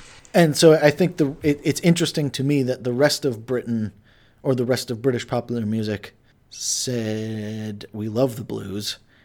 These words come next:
And this album, which was the album of the summer, said, "Nah, we're gonna do, like, weird nineteen twenty show tunes." So I don't know what to make of it. I was just like,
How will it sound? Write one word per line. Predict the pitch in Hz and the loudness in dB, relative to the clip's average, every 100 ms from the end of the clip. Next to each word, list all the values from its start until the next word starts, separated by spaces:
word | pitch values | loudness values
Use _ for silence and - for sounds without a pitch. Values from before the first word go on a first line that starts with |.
| _ | _
And | 127 123 | -2 2
this | 139 143 | 2 0
album, | - 123 113 104 104 | 2 2 2 -2 -4
which | 101 - | -6 -8
was | 107 | -8
the | 117 107 | -8 -2
album | 117 117 113 | 0 0 0
of | 113 104 | -2 -4
the | 98 | -2
summer, | 208 160 107 117 - - _ _ | 0 2 0 -6 -10 -20 _ _
said, | - 156 139 135 - | -4 2 2 0 -8
"Nah, | 202 185 165 | -4 0 4
we're | 160 151 | 6 6
gonna | 151 | 4
do, | 135 139 | 4 6
like, | 131 120 | 6 2
weird | 123 131 127 120 | 0 2 2 2
nineteen | 120 117 104 127 | 0 -4 -4 -6
twenty | 117 131 117 | -6 -4 -4
show | - 113 | -2 -4
tunes." | 104 104 98 101 - _ _ _ _ _ - | -4 -6 -4 -6 -8 _ _ _ _ _ -2
So | 135 120 - | 2 2 0
I | 135 | 2
don't | 139 156 | 4 6
know | 151 | 4
what | 147 | 4
to | 147 | 4
make | 151 175 | 4 6
of | 208 | 6
it. | 208 202 | 6 6
I | 147 147 | 6 8
was | 131 | 8
just | 160 - | 6 6
like, | 131 | 2